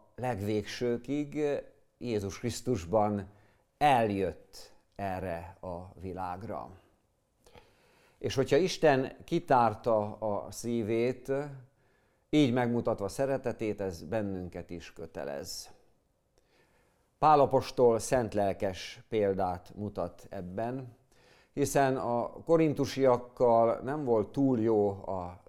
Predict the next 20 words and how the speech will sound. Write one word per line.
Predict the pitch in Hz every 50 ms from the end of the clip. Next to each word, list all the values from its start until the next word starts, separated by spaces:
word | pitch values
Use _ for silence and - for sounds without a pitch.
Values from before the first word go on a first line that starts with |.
| _ -
viszonya. | 87 101 101 - - 107 101 104 101 85 69 71 92 87 82 _ _ _ _ _ _ _ _ _ _ _ _ _ _ _ _ _ _ _ _ _ _ _ _ _
És | - 104 98 92 - - - -
nem | 135 170 202 214
arra | 190 180 170 165 160 147 131
vár, | 135 139 139 131 127 123 117 107 110 107 104 -
hogy | 110 107 110 107 87 - -
a | 92 107
korintusiak | - 131 127 120 123 117 107 - 113 104 - - 110 104 101 101 101 -
majd | 101 104 104 101 101 101 92 80 98 101 - _ _ _ -
lépjenek, | 92 101 107 101 - - 104 95 92 90 90 76 - - - - - - - - - - _ _ _ _ _ _ _ _ _ _ _ _ _ _ _
hanem | _ - 127 131 127 127 117 113 113 110 107 107 98 - - - _ _ _ _ _ _ _ _ _ _ _ _ _ _ _ _ _ _ _
krisztusi | - 165 202 185 - 170 135 - 135 127
módon | 127 135 135 127 107 113 110 107
ő | - - 147 139 120 -
teszi | - 110 98 - - - 104 98
meg | 92 92 92 95 95 90 78 95 95
feléjük | - - 104 101 92 95 92 87 85 82 85 87 -
az | 98 95 92 87 92 101 - - _ - 98 104
első | 95 101 95 - - 95 90
lépést. | 87 92 95 90 92 - 90 69 87 104 - - - - - - -